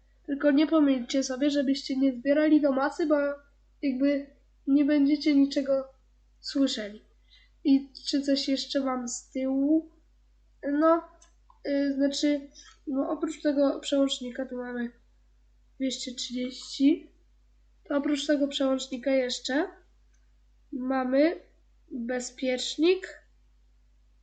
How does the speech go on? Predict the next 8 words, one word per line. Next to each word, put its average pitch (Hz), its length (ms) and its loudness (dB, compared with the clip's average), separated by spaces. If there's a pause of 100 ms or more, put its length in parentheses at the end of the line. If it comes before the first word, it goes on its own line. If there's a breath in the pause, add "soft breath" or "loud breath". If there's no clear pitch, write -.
(140)
i 269 220 0
dopiero 277 460 2
ten 226 320 -6
nasz - 380 -6 (1200)
przełącznik 262 760 -6
sieciowy, 254 560 -6
który 247 440 -8
rysujemy 240 720 -8